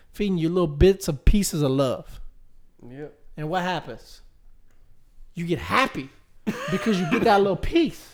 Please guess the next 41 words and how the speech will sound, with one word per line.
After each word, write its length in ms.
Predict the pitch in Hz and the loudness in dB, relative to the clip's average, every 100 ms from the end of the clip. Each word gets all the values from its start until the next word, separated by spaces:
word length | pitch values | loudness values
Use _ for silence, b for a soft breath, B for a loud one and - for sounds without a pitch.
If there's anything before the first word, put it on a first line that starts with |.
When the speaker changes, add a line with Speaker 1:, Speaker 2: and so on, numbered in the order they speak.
| - | -20
Speaker 2:
Yep, 200 | 143 156 - | -14 -14 -12
and 260 | 131 139 139 | -12 -12 -12
y-, 180 | 139 139 143 | -16 -14 -12
it 20 | |
gets 280 | 139 143 - | -10 -12 0
Speaker 1:
You're 120 | 214 | 6
like, 80 | 269 | 8
"Oh 100 | - | 8
Speaker 2:
smaller 20 | |
Speaker 1:
my 80 | 240 | 6
Speaker 2:
and 80 | 262 | 6
Speaker 1:
God, 220 | 269 330 | 6 6
oh 40 | 262 | 6
my 100 | 240 | 4
Speaker 2:
smaller. 120 | - | 0
Speaker 1:
God, 100 | - - | -10 -16
oh, 200 | - - - | -16 -16 -6
they 100 | 247 | -2
love 240 | 247 269 302 | 0 0 0
me, 120 | 320 | -2
oh 40 | |
my 100 | 277 262 | -2 -2
God." 340 | 277 330 240 B B B | -2 -2 -6 B B B
But 80 | 185 | -6
then 80 | 196 | -2
they 100 | 202 | -2
st-, 240 | 160 - - B - | -4 -8 -14 B -2
the 120 | 175 | 0
more 240 | 175 214 | 2 2
they, 140 | 202 170 | 2 2
they 120 | 160 | 0
start 320 | 151 208 190 180 | -2 -2 -4 -6
treating 240 | - 220 | -6 -2
you 80 | 175 | -2
more 160 | 170 202 | 0 0
like 160 | 170 | 0
shit, 160 | - 240 | 0 0
and 80 | 185 | 2
before 340 | 160 247 240 | 0 4 6
it's, 120 | 196 | 6
it's, 220 | - 165 | 4 -2